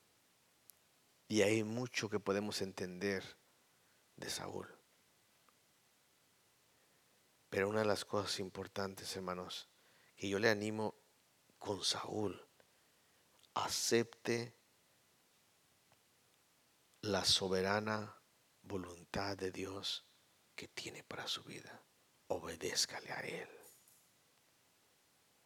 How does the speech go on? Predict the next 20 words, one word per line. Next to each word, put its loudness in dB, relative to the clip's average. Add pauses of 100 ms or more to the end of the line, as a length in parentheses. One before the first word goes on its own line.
(420)
Y -10
si 0
Él 0
lo 4
humilla, -2 (720)
deje 0
que 2
Él 0 (680)
le -10
humille. -8 (1700)
Porque -6
cuando -10
usted 4 (340)
es -10
humillado, -2 (160)
Él 0
es -2
exaltado. -6 (2250)
Y -4
Él 2